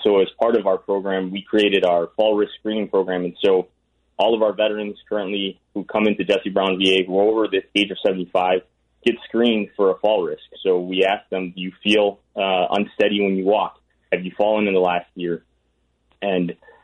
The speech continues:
um, if they answer yes to one of the three questions we ask, uh, then they screen positive for a fall risk. It lets our team know that we need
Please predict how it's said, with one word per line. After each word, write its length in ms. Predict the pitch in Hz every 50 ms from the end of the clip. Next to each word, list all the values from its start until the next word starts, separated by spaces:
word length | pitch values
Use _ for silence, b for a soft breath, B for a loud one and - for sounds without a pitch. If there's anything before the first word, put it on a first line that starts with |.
| b -
um, 460 | - - 90 87 85 85 82 82 82 - _ _ _ - - -
if 160 | 104 95 -
they 140 | 110 113 101 101 113
answer 220 | 113 - 101 95
yes 280 | 92 92 101 107 107 - - - _ _ -
to 60 | 95
one 120 | 98 101
of 80 | 98 92
the 60 | 90 - -
three 140 | 107 107 98
questions 420 | - - 101 95 - - 92 85
we 160 | 85 87 90
ask, 300 | 92 101 101 92 90 - - _ _ _ _ -
uh, 200 | 87 90 87 85 -
then 180 | 95 95 92
they 300 | 95 95 95 92 90 90 - - - -
screen 320 | - 110 110 110 107 104 -
positive 420 | - 104 104 101 101 98 95 92
for 100 | - 92
a 60 | 90
fall 240 | - 135 139 139 117
risk. 200 | 104 98 98 - - _ _ _ _ _ _ _ _ -
It 120 | - 95
lets 220 | 113 117 107 - 110
our 100 | 101 92
team 300 | - - 120 117 110 107
know 160 | 98 98 92
that 160 | 92 - -
we 160 | 98 107 110
need 240 | 107 110 113 107 -